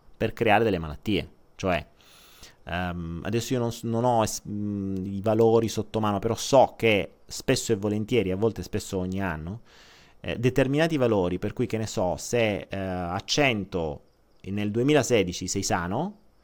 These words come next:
l'anno prima, per essere sano, devi avere centoventi. Quindi tu l'anno, cioè l'anno dopo. Quindi tu l'anno prima a valore cento eri sano, l'anno dopo a valore cento sei malato.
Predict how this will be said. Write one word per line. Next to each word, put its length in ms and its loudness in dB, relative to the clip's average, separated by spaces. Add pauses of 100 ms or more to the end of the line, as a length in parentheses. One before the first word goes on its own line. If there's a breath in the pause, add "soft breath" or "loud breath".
(880 soft breath)
l'anno 480 2
prima, 600 0 (640)
per 160 2
essere 300 2
sano, 220 2
devi 220 4
avere 180 2
centoventi. 720 -4 (280)
Quindi 280 0
tu 140 2
l'anno, 400 2
cioè 140 0
l'anno 200 0
dopo. 320 -4 (560 loud breath)
Quindi 240 2
tu 120 2
l'anno 240 6
prima 540 2
a 120 2
valore 360 6
cento 640 2
eri 180 -2
sano, 600 -2
l'anno 320 4
dopo 260 6
a 40 4
valore 280 4
cento 300 0
sei 120 -2
malato. 460 0